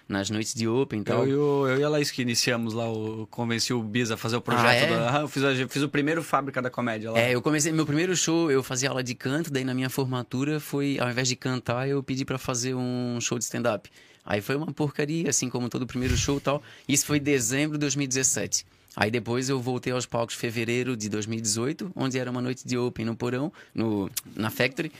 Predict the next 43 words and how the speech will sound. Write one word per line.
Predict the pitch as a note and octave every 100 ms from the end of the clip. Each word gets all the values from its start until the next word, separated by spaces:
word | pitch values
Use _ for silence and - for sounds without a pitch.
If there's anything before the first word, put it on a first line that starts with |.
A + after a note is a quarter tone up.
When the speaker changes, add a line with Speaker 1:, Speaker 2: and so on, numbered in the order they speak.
| - -
Speaker 1:
E | C3+
depois | D3 D3 E3 E3
foi | D#3+ D#3+
até | - D3
julho, | E3 B2+ D#3+ G3+ C3
fui | G2
fazendo | B2+ B2+ C#3+
uma | D#3
apresentação | F3+ E3+ E3+ E3 - D#3+
no | D#3
mês | D3 D3+ E3 - - -
lá, | B2 B2+ D#3+
e | C#3+ B2+
era | C3+
numa | C3+ C3+
terça-feira, | C#3 C#3+ - B2+ C3+ D3
onde | C#3
eu | B2+
fazia | - A#2+ C3
faculdade, | - B2 A#2+ A#2+ D3+ D3+ - - -
em | C3+ C#3
São | B2+ D3 D#3+
José, | D#3+ C#3 D3 A#2+ -
pertinho | G#2 A2+ B2+
de | B2+
Floripa. | - C3+ C3+ C3 G2+
Então, | G2 B2+ C#3+ - - -
eu | A#2+
saía | - A#2 B2 D3 E3
sete | - C#3 D3+ D3
horas | B2+ C#3 D#3 C3+
de | A#2+
São | A#2 B2
José, | B2+ C3 A2+ B2 D#3 - -
vinha | A#2 B2+ D3+
até | C#3 C3+
Blumenau | C3 C3 B2+ B2+ B2+
pra | A#2+
começar | A#2 A#2 - A2
oito | G#2+ A2
e | A2
meia, | A2 A#2+
nove, | A#2 A2+ A#2+ D3 E3+